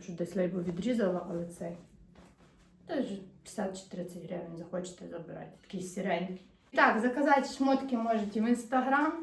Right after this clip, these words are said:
в TikTok і в Facebook. Можете пару лотів заказати, там, наприклад, я вам ще щось, може, докину туди наверх.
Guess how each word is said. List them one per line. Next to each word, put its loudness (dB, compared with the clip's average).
в -10
TikTok 0
і 0
в -6
Facebook. 0
Можете 2
пару 6
лотів 2
заказати, -2
там, -4
наприклад, -2
я 0
вам 2
ще -6
щось, -6
може, 0
докину -2
туди -4
наверх. 0